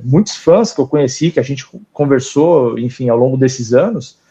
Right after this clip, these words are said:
é, que conhecem muito da história do Ayrton também, não, não admiram apenas o Ayrton piloto, admiram o homem, admiram uma imagem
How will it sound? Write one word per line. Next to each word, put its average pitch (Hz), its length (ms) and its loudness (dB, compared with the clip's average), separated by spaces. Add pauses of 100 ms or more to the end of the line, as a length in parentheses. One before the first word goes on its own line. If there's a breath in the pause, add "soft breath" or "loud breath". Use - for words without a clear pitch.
(480)
é, 113 320 2
que - 160 -8
conhecem 143 540 2
muito 143 200 -4
da 139 100 4
história 131 300 2
do 123 120 2
Ayrton 127 320 0
também, 131 500 -4 (600 soft breath)
não, 262 560 2
não 226 240 6
admiram 269 440 2
apenas 202 380 2
o 165 140 6
Ayrton 147 340 2
piloto, 127 480 0
admiram 170 400 2
o 262 120 2
homem, 135 420 2
admiram 147 440 2
uma 233 200 2
imagem 202 640 2